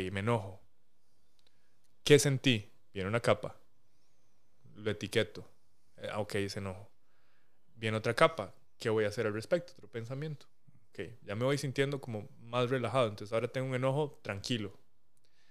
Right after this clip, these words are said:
Ok, estoy enojado, pero no quiero golpear a nadie. Que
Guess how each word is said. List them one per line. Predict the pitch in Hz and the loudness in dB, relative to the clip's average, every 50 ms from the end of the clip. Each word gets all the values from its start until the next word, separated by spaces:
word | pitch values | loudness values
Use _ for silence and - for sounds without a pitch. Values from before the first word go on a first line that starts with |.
| - - - - - - | -16 -16 -16 -16 -16 -16
Ok, | 104 - 117 107 98 131 - - - - - - | -4 0 2 2 2 0 -4 -12 -16 -16 -14 -12
estoy | 104 107 - - 101 110 | -12 -6 -2 0 2 2
enojado, | 131 135 117 139 139 147 147 151 156 156 - | 2 2 4 6 8 8 8 8 8 6 4
pero | - 117 110 | 2 2 2
no | 107 107 101 | 2 0 0
quiero | - - 113 113 117 | 2 4 6 6 8
golpear | 120 120 - 139 127 135 | 6 6 4 4 4 4
a | 139 | 4
nadie. | 147 165 165 165 160 165 160 143 | 6 6 6 8 6 4 2 0
Que | - - | 0 -2